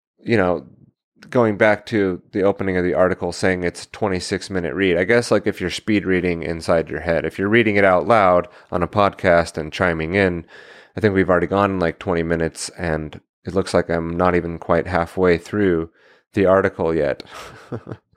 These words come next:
So we'll see where we finish up today, as, uh, time's gonna be limited for me to be able to continue reading the article, but perhaps we'll pick up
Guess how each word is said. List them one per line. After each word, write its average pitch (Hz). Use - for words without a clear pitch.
So -
we'll 127
see 131
where 120
we 107
finish 104
up 104
today, 92
as, 87
uh, 78
time's 87
gonna 87
be 85
limited 90
for -
me 87
to -
be 92
able 85
to 76
continue 90
reading 87
the 82
article, 82
but -
perhaps 82
we'll 85
pick -
up 90